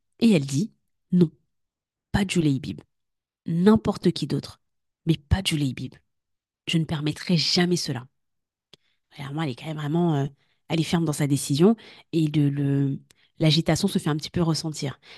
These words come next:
Et devant tant d'agitation, la jeune femme qui est concernée, elle arrive pour cette histoire. Et alors, je fais une petite coupure, euh, très brève, parce que là, on est obligé de s'arrêter justement sur, euh, qui est l'épouse de Julaybib.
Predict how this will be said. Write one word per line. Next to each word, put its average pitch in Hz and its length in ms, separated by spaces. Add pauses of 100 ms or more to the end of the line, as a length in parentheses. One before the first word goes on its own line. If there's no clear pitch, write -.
(100)
Et 151 80
devant 156 240
tant 156 140
d'agitation, 143 600 (220)
la 139 140
jeune 143 200
femme 165 200
qui 160 100
est 135 60
concernée, 135 460 (280)
elle 143 160
arrive 135 380 (200)
pour - 100
cette - 180
histoire. - 320 (680)
Et 135 40
alors, 143 220 (180)
je 160 160
fais 160 140
une 151 120
petite - 320
coupure, - 540 (260)
euh, 127 160
très - 180
brève, 156 380 (300)
parce - 180
que 147 360
là, 151 160
on 147 80
est 151 40
obligé 156 220
de - 60
s'arrêter 143 360
justement 151 460 (220)
sur, 143 280
euh, 135 180 (800)
qui 202 200
est 175 40
l'épouse 156 280
de 143 100
Julaybib. 156 360